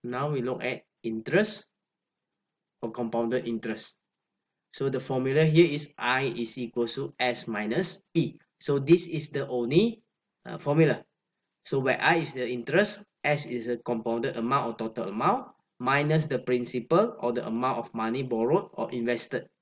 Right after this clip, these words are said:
So don't use I is equals to P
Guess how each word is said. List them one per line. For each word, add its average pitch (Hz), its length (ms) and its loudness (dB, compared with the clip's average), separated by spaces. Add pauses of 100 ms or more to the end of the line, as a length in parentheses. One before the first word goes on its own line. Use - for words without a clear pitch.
(760)
So 156 480 0 (2000)
don't 175 500 6 (100)
use 165 580 8
I 135 460 4
is 117 280 -6
equals 120 600 -2
to 202 320 4 (420)
P 131 520 -2